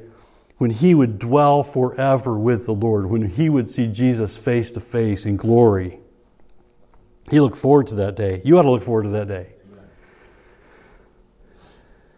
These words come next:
Listen to his words in Romans eight, verse twenty-three. "And not only the creation, but we ourselves,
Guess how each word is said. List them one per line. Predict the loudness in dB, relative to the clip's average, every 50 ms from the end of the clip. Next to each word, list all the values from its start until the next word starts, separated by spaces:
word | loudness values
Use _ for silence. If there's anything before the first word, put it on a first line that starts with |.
| _ _ _ _ _ _ _ _ _ _ _ _ _ _
Listen | 2 4 4 4 4 2 0 0
to | 0 0 2
his | 4 4 2 2
words | 2 4 4 4 4 2 0
in | 0 2
Romans | 2 2 2 2 2 0 0 -2 -2
eight, | -2 -2 -2 -4 -8 -18 -20 _ _ _ -6
verse | -4 -4 -4 -4
twenty-three. | -4 -2 -2 -2 -2 -2 -2 -2 -2 -2 -4 -6 -12 -20 -20 -20 -16 -10
"And | -6 -4 -4 -2
not | -2 0 0 2 2
only | 4 4 2 2 2 2 0 0 -2 -4 -8 -12 -20 -16 _ -4
the | -4 -4
creation, | -2 -2 -2 2 4 4 4 4 2 0 -6 -10 -8 -6 -4
but | -4 -2 -2 -2
we | 0 2 4
ourselves, | 4 4 4 2 0 0 0 2 2 2 2 -2 -4 -8 -12 -12